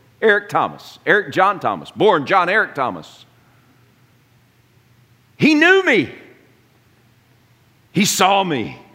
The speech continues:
He died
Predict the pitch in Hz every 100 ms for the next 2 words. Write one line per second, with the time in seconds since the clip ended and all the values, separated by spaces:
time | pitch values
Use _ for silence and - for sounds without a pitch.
0 | _ _ _ _ _ _ _ _ _ _
1 | _ _ _ _ _ _ _ _ - 247
2 | 190 214 285 262 202 139